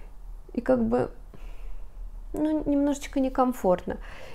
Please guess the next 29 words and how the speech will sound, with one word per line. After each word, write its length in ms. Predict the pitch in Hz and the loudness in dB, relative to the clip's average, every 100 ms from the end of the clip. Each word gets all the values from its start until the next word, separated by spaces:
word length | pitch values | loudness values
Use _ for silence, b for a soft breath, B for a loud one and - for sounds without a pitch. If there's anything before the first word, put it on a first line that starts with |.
| B | B
И 60 | 240 | 4
я 380 | 247 247 247 247 | 6 8 10 10
вот 140 | 240 | 8
щас 180 | 269 269 | 4 6
смотрю, 360 | 262 269 359 | 4 6 8
у 60 | 339 | 8
меня 120 | 247 | 8
немножко 420 | 233 233 269 - - | 8 6 4 0 -2
там 140 | 214 | -2
скаталось 420 | - 226 233 240 | 0 2 4 4
тональное 500 | 233 214 214 214 208 | 2 0 2 4 2
средство, 640 | 226 240 285 311 - 202 185 | 2 4 4 4 2 4 4
и 380 | - 208 214 214 | 2 2 4 4
вот 180 | 220 | 4
это 200 | 233 226 | 4 2
вот 220 | 202 196 - | -2 -2 2
красивого 840 | - 226 226 - 254 233 185 185 | 8 8 6 6 8 8 8 4
сияния 680 | - 247 233 240 202 180 - | 6 8 12 12 10 6 4
изнутри, 520 | 220 226 226 302 370 | 6 6 8 6 6
которое 380 | 285 - 202 196 | 6 8 6 10
должен 360 | 220 220 202 | 12 10 8
давать 260 | 185 190 185 | 4 4 4
хайлайтер, 600 | - 208 214 190 175 - | 8 10 12 12 10 2
к 60 | |
сожалению, 560 | - 208 226 302 330 202 | 0 4 6 8 8 10
данный 300 | 196 226 226 | 8 8 6
продукт 440 | 233 226 240 - | 8 6 6 2
не 160 | 214 214 | 2 4
дает. 420 | 208 208 175 165 | 4 2 0 -6